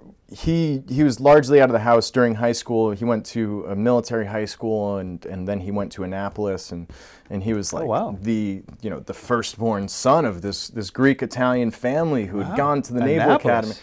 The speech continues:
Speaker 1: So our house was covered in, in Naval Academy memorabilia. They were
Speaker 2: Cool.
Speaker 1: super proud of him.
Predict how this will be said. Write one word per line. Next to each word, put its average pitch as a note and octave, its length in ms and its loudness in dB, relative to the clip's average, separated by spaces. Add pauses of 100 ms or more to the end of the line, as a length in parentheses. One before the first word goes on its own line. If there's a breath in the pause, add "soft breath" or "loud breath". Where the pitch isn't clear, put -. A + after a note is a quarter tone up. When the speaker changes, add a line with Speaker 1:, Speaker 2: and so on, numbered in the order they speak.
(180 soft breath)
Speaker 1:
So C#3+ 140 0
our B2+ 40 4
house C3 340 -4
was A2 140 -8
covered B2+ 720 2
in, A2 480 2
in G#2+ 220 0
Naval B2 280 2
Academy A2 400 2
memorabilia. G#2 720 -2
They F#2+ 160 -2
were F#2+ 200 -4 (100)
Speaker 2:
Cool. A2+ 320 -6
Speaker 1:
super C#3+ 440 0
proud G2 300 -2
of F2+ 80 -12
him. - 160 -18